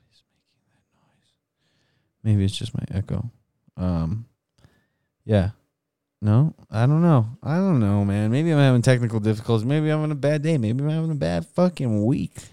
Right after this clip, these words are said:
Who knows? Not me. I'm having the time of my life on this podcast, Let the Freak Speak. Uh, this will obviously be a fucking short episode. This will be, like, a little fucking snippet bonus episode. Not even gonna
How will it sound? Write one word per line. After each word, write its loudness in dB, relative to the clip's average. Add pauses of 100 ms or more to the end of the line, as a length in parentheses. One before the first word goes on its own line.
(920)
Who -4
knows? 0 (520)
Not -2
me. 0 (540)
I'm -6
having -2
the -10
time 0
of 2
my 2
life -2
on -2
this 0
podcast, -4
Let -4
the -14
Freak -6
Speak. -6 (1300)
Uh, -2
this -4
will -14
obviously -2
be -2
a -4
fucking -8
short 0
episode. -8
This -20
will -10
be, -6
like, -10
a -12
little -4
fucking -12
snippet -4
bonus -4
episode. -6
Not -2
even -2
gonna -4